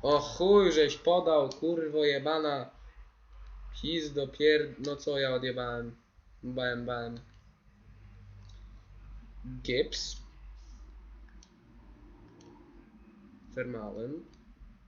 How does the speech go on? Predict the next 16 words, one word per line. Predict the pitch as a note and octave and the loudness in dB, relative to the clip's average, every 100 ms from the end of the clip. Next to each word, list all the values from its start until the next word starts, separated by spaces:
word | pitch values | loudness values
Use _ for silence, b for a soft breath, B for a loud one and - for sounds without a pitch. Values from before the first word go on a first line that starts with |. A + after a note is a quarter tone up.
| - | -16
Jep. | G#2+ G#2+ A#2 _ - _ _ _ _ - | -14 -14 -14 _ -20 _ _ _ _ -20
Jep. | - A2 G#2 - - - - | -18 -16 -14 -16 -20 -20 -20
Tutaj | C3 G#2+ F#2 | -14 -12 -12
już | F#2 | -14
Santi. | - A#2+ A2 - A#2 C#3 - _ _ _ _ _ _ _ _ _ _ _ _ - - _ _ - - _ _ _ _ _ - - - _ _ _ _ _ _ _ - | -10 -10 -10 -14 -14 -14 -16 _ _ _ _ _ _ _ _ _ _ _ _ -20 -20 _ _ -20 -20 _ _ _ _ _ -20 -20 -20 _ _ _ _ _ _ _ -16
Santi | - A#2+ A#2 A#2 A#2+ | -12 -8 -8 -8 -10
do | A#2 C3 | -8 -6
Giroud, | B2+ C#3+ D3+ C#3 C3 | -2 0 0 0 -2
ale | D3 D3 | -2 -2
Giroud | C#3 C3+ C#3 C#3 C3 | -2 -2 -2 -2 -2
oczywiście, | B2+ C3 B2+ - C3 | -4 -6 -6 -6 -6
kurwa, | B2+ C3+ C3 B2+ | -6 -6 -4 -4
jest | A#2+ - | -4 -6
w | |
swoim | - C3+ C3 | -6 -4 -4
świecie. | B2 B2 A2+ A#2+ | -6 -6 -4 -4